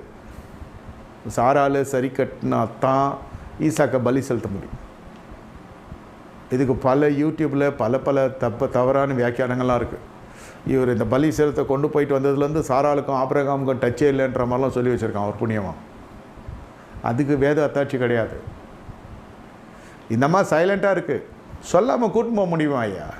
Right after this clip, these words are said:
நாளைக்கு காலைல நாலு மணிக்கு வாங்க, ஆலயத்துக்கு வாங்கன்னு சொல்றேன்னு வச்சுக்கோங்க. உங்க வீட்டு அம்மாவுக்கு தெரியாது, நீங்க வந்துருவீங்களா? பிரதர்ஸே சொ-, ஆண்களே சொல்றேன்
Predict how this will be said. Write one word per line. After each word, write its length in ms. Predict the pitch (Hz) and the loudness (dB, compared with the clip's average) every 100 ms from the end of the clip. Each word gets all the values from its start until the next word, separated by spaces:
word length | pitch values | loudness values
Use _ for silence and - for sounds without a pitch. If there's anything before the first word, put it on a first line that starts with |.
| - - - - - - - - - - - - - - | -12 -14 -16 -18 -20 -20 -20 -20 -20 -20 -20 -20 -12 -2
நாளைக்கு 340 | 120 160 156 | 2 2 4
காலைல 180 | 175 202 | 4 4
நாலு 240 | 160 170 | 4 2
மணிக்கு 280 | 165 175 165 | 2 0 0
வாங்க, 380 | 156 160 165 - - - - - - - - - - - | 0 0 0 -4 -8 -18 -18 -18 -18 -20 -20 -20 -20 -6
ஆலயத்துக்கு 520 | 110 165 175 156 147 | 2 4 4 2 0
வாங்கன்னு 340 | 151 147 151 143 | 0 0 -2 0
சொல்றேன்னு 420 | 135 127 135 113 | 0 2 0 -2
வச்சுக்கோங்க. 360 | - 104 85 76 - - - - - - - - - - | -4 -10 -10 -12 -16 -20 -20 -20 -20 -20 -20 -20 -20 -8
உங்க 280 | 131 131 139 | -2 2 4
வீட்டு 220 | 156 185 | 4 4
அம்மாவுக்கு 400 | 165 151 139 131 | 2 2 0 2
தெரியாது, 240 | 151 151 139 | 2 2 0
நீங்க 280 | 131 127 | 0 2
வந்துருவீங்களா? 800 | 143 147 135 104 107 127 - - | 2 2 2 2 0 0 -2 -2
பிரதர்ஸே 420 | 120 127 135 - 131 | 0 2 2 2 -2
சொ-, 240 | 123 - | -2 -4
ஆண்களே 440 | 104 139 147 139 | 0 2 4 4
சொல்றேன் 420 | 139 117 92 - | 2 0 -6 -10